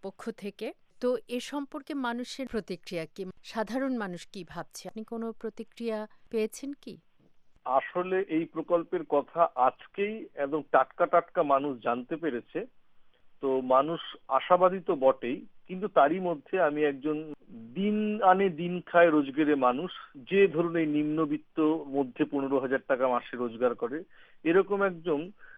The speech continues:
Speaker 2: মিস্ত্রিকে পেয়েছিলাম, তার নাম উত্তম দাস। তার কাছে আমি জানতে চেয়েছিলাম যে আপনারা যদি এই উপকারটা পান,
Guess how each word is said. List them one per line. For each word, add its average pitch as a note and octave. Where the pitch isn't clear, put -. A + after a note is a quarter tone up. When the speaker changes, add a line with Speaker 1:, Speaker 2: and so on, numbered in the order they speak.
Speaker 2:
মিস্ত্রিকে G3+
পেয়েছিলাম, A2
তার C3+
নাম C#3+
উত্তম C#3+
দাস। B2+
তার C3+
কাছে D3
আমি D#3
জানতে B2
চেয়েছিলাম C3
যে B2
আপনারা D3
যদি B2+
এই C3
উপকারটা C3
পান, A#2+